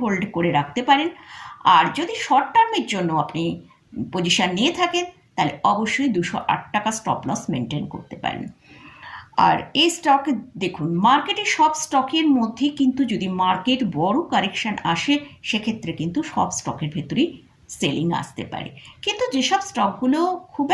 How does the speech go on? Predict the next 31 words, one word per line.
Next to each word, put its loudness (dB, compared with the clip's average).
একটা 2
বেশি 0
র্যালি 0
দেখায়নি, 0
সেগুলো -2
কিন্তু 0
আমরা 0
হোল্ডিংয়ে 0
রেখে -6
দিতে -10
পারি। -6
লাস্ট 4
যে 0
স্টকটা 2
নিয়ে 6
আলোচনা 2
করছি, -2
সেটা -4
হচ্ছে -4
ইরিডা। -2
এই 0
স্টকটা 4
নিয়েও 4
আমি 4
বহুবার 4
আলোচনা 4
করেছি 2
এবং 0
এই 2
স্টকটার 0
এখন -2